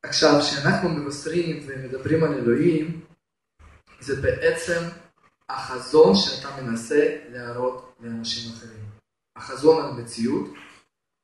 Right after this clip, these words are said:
הראייה על זה שיש אלוהים, וזה שאנחנו מנסים לעזור לפתוח לאנשים את העיניים, לראות את המציאות, זה התפקיד שלך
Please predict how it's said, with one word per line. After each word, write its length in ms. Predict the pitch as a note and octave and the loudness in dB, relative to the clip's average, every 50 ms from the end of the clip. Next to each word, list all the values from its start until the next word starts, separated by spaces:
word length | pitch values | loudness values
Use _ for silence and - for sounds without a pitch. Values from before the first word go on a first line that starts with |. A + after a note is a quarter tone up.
| _ _ _ _ _ _ _ - | _ _ _ _ _ _ _ -6
הראייה 460 | B2+ B2 B2+ C3+ C3+ D3 D#3+ E3 D#3+ | -4 -4 -2 4 6 8 8 10 8
על 160 | D3 C#3+ D3 | 6 6 6
זה 100 | D3+ D#3 | 6 6
שיש 520 | C#3+ - - B2+ - - - - B2 A#2+ B2 | 6 6 2 0 -2 -2 -2 -4 -4 -4 -2
אלוהים, 520 | A#2 A#2+ C#3+ E3+ A3 - - - - - _ _ _ _ _ _ _ _ _ _ _ _ _ _ _ - | -2 -2 -2 -2 -4 -4 -6 -10 -18 -20 _ _ _ _ _ _ _ _ _ _ _ _ _ _ _ -6
וזה 180 | A#2+ B2+ D#3 F#3 | 4 8 8 8
שאנחנו 880 | - E3+ D#3 D3 D#3+ E3+ E3 D#3+ E3 D#3 D3+ D3 D3 D3 - - - - _ _ _ _ _ _ | 8 6 4 4 4 2 2 4 6 6 6 6 4 0 -4 -8 -16 -20 _ _ _ _ _ _
מנסים 540 | - B2+ B2+ C3+ B2+ B2+ - - A3 A#3 - | -8 -6 -4 -2 -2 -4 2 6 8 8 10
לעזור 720 | E3+ D#3+ D3+ D3 C#3+ D3 E3 F3 F3 - - - - - - - _ _ A2+ | 10 10 10 10 10 10 10 10 10 8 6 2 -2 -8 -16 -20 _ _ -4
לפתוח 800 | B2+ B2 A#2+ - - - - F#3+ F3+ - - - - - - | -2 -2 -2 -4 2 8 10 10 12 10 10 8 6 2 -2
לאנשים 500 | - - - - - - - - - - | -6 -10 -8 -6 -4 -4 -4 -4 -4 -6
את 100 | - - | -6 -6
העיניים, 480 | A2+ A2 G#2+ - E3 F#3+ F#3+ D3+ D#3+ F#3+ A3+ - - - - - _ _ _ _ _ _ _ _ _ _ _ _ _ _ _ _ _ _ _ _ | -4 -4 -4 -2 -2 -2 0 0 -2 -2 -4 -6 -8 -14 -20 -20 _ _ _ _ _ _ _ _ _ _ _ _ _ _ _ _ _ _ _ _
לראות 360 | A#2 B2 C3+ C#3+ D#3 E3+ D#3+ | 2 6 8 10 12 12 12
את 200 | - D3 - C3+ | 10 8 6 4
המציאות, 600 | B2+ A#2+ A#2 - - C#3 E3+ G#3 G3+ F#3+ G3 G3 - - - - _ _ _ _ _ _ _ _ _ _ _ _ _ _ _ _ _ _ _ | 0 -2 -4 -4 -2 0 4 8 8 8 8 6 2 -4 -12 -20 _ _ _ _ _ _ _ _ _ _ _ _ _ _ _ _ _ _ _
זה 460 | - - - D#3 F#3 G#3+ G3+ - G3 | -16 0 6 8 8 8 8 6 4
התפקיד 460 | - - F3 D#3 - - - - - | 2 0 -2 -4 -4 -6 -8 -6 -6
שלך 300 | - - - - - A#2 | -6 -6 -6 -8 -10 -10